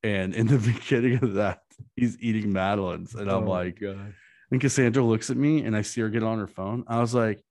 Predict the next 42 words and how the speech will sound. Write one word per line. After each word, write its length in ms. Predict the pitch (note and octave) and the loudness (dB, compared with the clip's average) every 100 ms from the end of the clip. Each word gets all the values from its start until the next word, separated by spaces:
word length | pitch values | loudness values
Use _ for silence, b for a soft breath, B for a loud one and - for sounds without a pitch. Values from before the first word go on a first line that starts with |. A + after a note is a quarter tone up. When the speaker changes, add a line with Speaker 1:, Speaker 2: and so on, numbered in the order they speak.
| _ _ - | _ _ -8
Speaker 1:
"You're 180 | G2 | -4
looking 240 | G2 F#2+ F#2 | -4 -6 -6
up 100 | D#2+ | -4
how 140 | F#2+ | -4
to 60 | F2 | -4
make 160 | F2+ | -6
madeleines, 500 | F2+ F2+ F2+ E2+ F2 | -6 -4 -4 -6 -6
aren't 240 | F#2 F2+ E2+ | -6 -6 -6
you?" 240 | E2 E2+ - b b | -6 -8 -12 b b
And 160 | - C#3+ | 0 2
she's 160 | A#2 A#2+ | 2 0
Speaker 2:
Uh-huh. 100 | B2+ | -2
Speaker 1:
like, 120 | C3+ _ _ - | -4 _ _ -20
"God, 180 | - - - | -20 -18 -10
you 80 | |
know 120 | G2 F#2 | -6 -6
me 120 | F#2 | -6
so 160 | - | -6
well." 380 | F2 F2+ F2+ F3+ | -4 -2 -4 -2
And 100 | F3+ D3+ | 2 4
I 40 | |
was 140 | D3 C3+ | 4 2
like, 180 | A#2 A2+ - | -2 -4 -4
"I 120 | G#2 | -2
know." 380 | A#2+ F3+ E3 - B B B B | 0 2 0 -4 B B B B
So 100 | B2 | -2
then 260 | A2+ G#2+ G#2 | 0 0 0
she 140 | - | -4
came 140 | G#2 A2 | -4 -4
up 60 | |
with 100 | G2+ | -2
the 100 | F#2+ | -4
idea, 360 | F#2 F2+ F#2+ F2+ | -6 -4 -6 -6
like, 220 | E2+ E2+ | -6 -8
"Let's 400 | F#2+ E2+ - - | -6 -6 -8 -16
do, 400 | - G2 F#2+ F2+ - | -6 -2 0 -2 -6
you 120 | F#2 | -8
know, 100 | E2+ | -6
s-, 180 | E2 - - | -10 -14 -12
a 40 | |
couple 240 | - G2+ F#2 | -4 -2 -4
for, 380 | - F2 E2 | -4 -6 -6